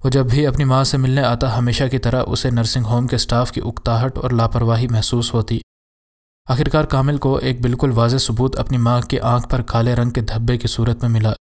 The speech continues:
स्टाफ से उसने तफ्तीश की तो पहले तो उनने जवाब ही ना दिया और बात इधर उधर करने की कोशिश की, लेकिन फिर उनने कहा कि उसकी माँ बाथरूम में गिर गई थी, इस वजह से उसकी आंख के नीचे ये चोट का निशान आया है।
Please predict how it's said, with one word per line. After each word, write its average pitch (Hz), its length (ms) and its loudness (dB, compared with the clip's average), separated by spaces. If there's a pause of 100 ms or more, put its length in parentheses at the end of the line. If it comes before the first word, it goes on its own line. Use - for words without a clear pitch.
(440)
स्टाफ 135 320 2
से - 140 0
उसने 127 280 0
तफ्तीश 135 460 -2
की 131 120 2
तो 131 120 0
पहले 127 260 2
तो 139 160 0
उनने 131 260 0
जवाब 120 320 2
ही 135 100 0
ना 147 100 0
दिया 123 240 0
और 135 200 0
बात 120 300 0
इधर 123 220 0
उधर 135 220 0
करने 123 300 -2
की 127 140 -2
कोशिश 117 340 -2
की, 120 180 -4 (580)
लेकिन 139 240 0
फिर 156 160 0
उनने 151 200 2
कहा 131 240 2
कि 139 120 0
उसकी - 280 0
माँ 123 220 2
बाथरूम 120 380 0
में 135 160 0
गिर 123 140 0
गई 123 160 2
थी, 135 160 -2
इस 135 220 -2
वजह 127 200 0
से 131 140 -2
उसकी 127 360 -2
आंख 123 200 0
के 131 100 -2
नीचे 120 240 0
ये 127 140 2
चोट 123 280 0
का 127 100 0
निशान 113 380 2
आया 110 200 2
है। 107 220 -2